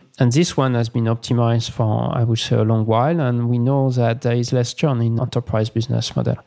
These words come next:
So all in all, to see that freemium is probably the most efficient business model, followed by self-service and field sales,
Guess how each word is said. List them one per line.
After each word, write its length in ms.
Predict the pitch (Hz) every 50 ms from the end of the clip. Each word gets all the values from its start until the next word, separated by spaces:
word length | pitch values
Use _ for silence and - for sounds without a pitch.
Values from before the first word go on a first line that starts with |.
| - -
So 200 | - - 147 139
all 240 | 139 - 160 156 160
in 160 | 170 160 156
all, 260 | 151 151 160 170 175 156
to 180 | - - 143 131
see 400 | - - - - 151 151 151 143
that 320 | 135 139 131 131 127 -
freemium 500 | - - - 156 147 147 147 147 147 143
is 100 | 127 -
probably 420 | - - - 135 139 135 135 143 139
the 120 | 131 127
most 320 | 123 123 123 120 - -
efficient 480 | 120 - - - 120 - - 131 127 123
business 400 | 123 123 120 127 123 117 - -
model, 340 | 123 120 123 127 131 131 131
followed 440 | - - - 120 113 120 123 131 127
by 100 | 123 120
self-service 760 | - - 135 123 120 - - 117 113 120 127 123 123 -
and 160 | - 123 117 113
field 220 | - 135 127 127
sales, 520 | - - 131 127 131 131 - - - -